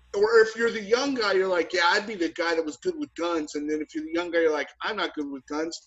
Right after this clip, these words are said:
but I can run really fast and I'm smart, so I'd be, you know, I'd be that guy." And so you can kinda, you know, find yourself in,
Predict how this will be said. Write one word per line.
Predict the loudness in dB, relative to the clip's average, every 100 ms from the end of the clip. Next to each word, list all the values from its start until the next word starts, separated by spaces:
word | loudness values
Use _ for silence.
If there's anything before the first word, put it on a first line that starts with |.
| _ _ -4
but | -4
I |
can | -2 -2
run | -2 -2
really | -2 -4
fast | -4 -4 -4 -6 -10
and |
I'm | -8
smart, | -6 -6 -4 -2 -2 -6 _
so | -10 -4
I'd | -4
be, | -4 -8 -8 -8
you | -6 -4
know, | -2 -4 -6 -6
I'd | -6
be | -4
that | -2 -2 -2
guy." | -4 -4 -6 -8 -10
And | -8 -8 -10 _ -20
so | -6 -6
you | -6
can | -6
kinda, | -4 2 0 0 -6
you | -4
know, | -2 -4 -8
find | -10 -8 -6
yourself | -6 -4 -2 -2
in, | -4